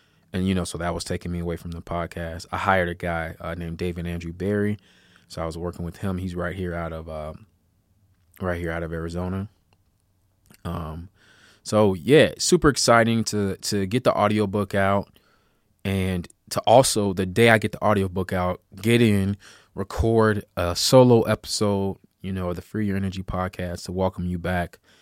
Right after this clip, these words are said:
to introduce you to some words of love and harmony, and, you know, you know how we do here. So I'm just, I'm just really excited to be back.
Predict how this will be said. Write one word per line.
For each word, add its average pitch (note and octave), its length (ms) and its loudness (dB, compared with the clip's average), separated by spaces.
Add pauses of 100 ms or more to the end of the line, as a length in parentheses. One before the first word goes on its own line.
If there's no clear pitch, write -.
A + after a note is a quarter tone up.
(380)
to - 120 -14
introduce G2+ 480 -2
you G2 80 -6
to F#2+ 120 -4
some F#2 200 -4
words F#2 220 -2
of E2 100 -8
love F#2+ 420 2
and E2 140 -10
harmony, G2 640 0
and, - 120 -14 (840)
you C3 160 6
know, A2 160 8
you D#3+ 180 8
know F3 140 12
how G#2+ 160 6
we F2 120 0
do E2 200 -4
here. E2 240 -6
So D#2+ 400 -6
I'm F#2+ 140 -4
just, G2+ 260 -4
I'm G2 200 -4
just C#3+ 260 -6
really C3 220 2
excited G2 380 -2
to - 80 -16
be F2+ 120 -6
back. F2 320 -6